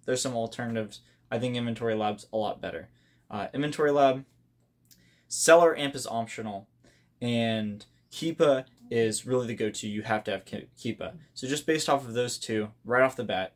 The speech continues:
inventory lab and Keepa, that's will run you about a hundred bucks a month, right? And then you might want some inexpensive repricer, maybe like Alpha Repricer or Be Cool. Um, I'm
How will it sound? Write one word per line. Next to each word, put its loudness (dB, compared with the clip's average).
inventory -2
lab -2
and -10
Keepa, 0
that's 2
will -4
run -2
you -2
about 0
a -14
hundred -8
bucks -2
a -6
month, -12
right? -4
And -2
then 2
you 2
might 2
want -2
some -2
inexpensive -8
repricer, -4
maybe -2
like -6
Alpha -2
Repricer -2
or -8
Be -4
Cool. -4
Um, -8
I'm -6